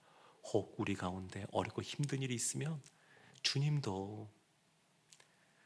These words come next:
어, 함께 슬퍼하십니다.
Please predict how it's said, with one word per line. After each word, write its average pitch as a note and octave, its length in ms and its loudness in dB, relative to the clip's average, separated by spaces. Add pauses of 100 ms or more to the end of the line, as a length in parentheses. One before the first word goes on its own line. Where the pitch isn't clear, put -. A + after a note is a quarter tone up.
(680)
어, G#2 400 -14
함께 E3+ 400 0
슬퍼하십니다. - 840 -4